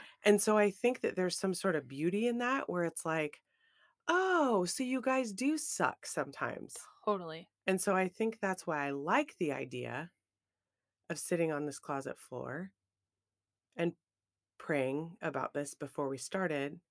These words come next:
Speaker 1: and then being authentic enough with one another to be like, "Okay, real deal." Like Lauren's like,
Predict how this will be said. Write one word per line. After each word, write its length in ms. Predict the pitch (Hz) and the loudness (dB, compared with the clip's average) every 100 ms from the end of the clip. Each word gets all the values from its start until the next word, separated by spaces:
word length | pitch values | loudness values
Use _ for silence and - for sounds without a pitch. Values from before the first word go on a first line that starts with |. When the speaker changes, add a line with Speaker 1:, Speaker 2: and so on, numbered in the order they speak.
| _ _ _ _ - | _ _ _ _ 0
Speaker 1:
and 100 | 170 | 4
then 140 | 170 | 6
being 200 | 170 165 | 4 0
authentic 480 | 151 151 196 190 156 | -2 2 2 2 -2
enough 280 | 147 139 - | -2 -2 -4
with 160 | 139 | -8
one 140 | 139 139 | -6 -4
another 500 | 220 294 156 139 151 | -2 0 0 -2 -6
to 100 | - | -10
be 160 | 151 151 | -4 -2
like, 260 | 143 139 - | -2 -4 -6
"Okay, 320 | 151 - - - _ _ _ _ _ _ | -8 -6 -8 -10 _ _ _ _ _ _
real 200 | 185 247 | 6 6
deal." 440 | 202 180 170 170 - _ _ _ _ _ _ _ _ _ _ _ _ _ _ _ _ | 8 6 6 4 -2 _ _ _ _ _ _ _ _ _ _ _ _ _ _ _ _
Like 220 | 160 156 | 0 0
Lauren's 320 | 151 147 139 139 | 2 2 2 0
like, 320 | 127 127 | -2 -4